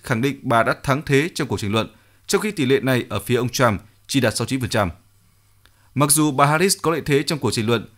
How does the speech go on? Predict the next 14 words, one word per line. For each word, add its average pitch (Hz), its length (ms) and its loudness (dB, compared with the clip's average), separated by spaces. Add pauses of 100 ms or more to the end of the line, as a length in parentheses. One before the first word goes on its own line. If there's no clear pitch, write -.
(140)
nhưng 147 180 0
giới 156 140 -2
phân 147 160 -6
tích 170 260 -4
bao 131 160 0
gồm 120 220 0
hãng 135 120 -2
tin 131 220 0
C - 160 -4
N 113 120 0
N 110 240 0 (320)
cảnh 127 140 0
báo 147 100 -2
rằng 131 280 2